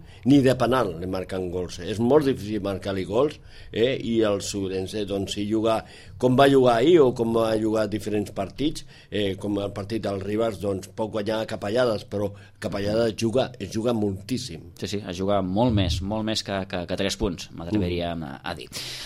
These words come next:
Speaker 2: Eh, molt bé, fantàstic. Alguns, eh, petits apunts, re, pinzellades, eh, en l'àmbit poliesportiu per, eh, destacar el que dèiem al principi del programa, Toni, el,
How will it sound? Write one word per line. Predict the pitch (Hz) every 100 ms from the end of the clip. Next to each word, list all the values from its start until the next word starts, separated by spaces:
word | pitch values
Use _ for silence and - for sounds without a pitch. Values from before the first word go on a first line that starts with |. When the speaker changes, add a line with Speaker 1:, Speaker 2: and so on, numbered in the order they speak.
| - - -
Speaker 2:
Eh, | 98
molt | 113 247
bé, | 170
fantàstic. | 175 190 - 160
Alguns, | 170 233 214 -
eh, | 180
petits | 165 147 185 175
apunts, | 147 165 175 170 - 123 110
re, | 139
pinzellades, | 131 117 120 131 147 - - 139
eh, | 135 127
en | 117
l'àmbit | 123 127 131 117
poliesportiu | 120 120 - 127 113 139 156 143
per, | 123 123 123
eh, | 113 107
destacar | 104 98 92 92 95 110 113
el | 127
que | 120
dèiem | 117 120
al | 113
principi | 107 110 110
del | 110 104
programa, | 107 120 123
Toni, | 117 131 143 - - - -
el, | 104 104